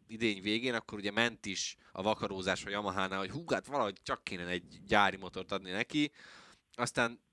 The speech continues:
pont nem sikerült, és akkor ezért döntött úgy ugye Morbidelli is, mikor jöttek ott a szezon közepén idén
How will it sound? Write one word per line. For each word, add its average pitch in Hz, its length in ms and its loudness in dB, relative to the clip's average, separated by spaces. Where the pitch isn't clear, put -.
pont 92 220 -4
nem 87 140 -10
sikerült, 147 560 0
és 110 100 -4
akkor 120 180 2
ezért 110 180 4
döntött 98 340 -6
úgy 104 100 -4
ugye 95 140 0
Morbidelli 92 640 2
is, 90 140 -6
mikor - 300 -8
jöttek 113 360 0
ott 98 220 -6
a 95 140 2
szezon 98 340 -2
közepén 95 380 -4
idén 95 380 -4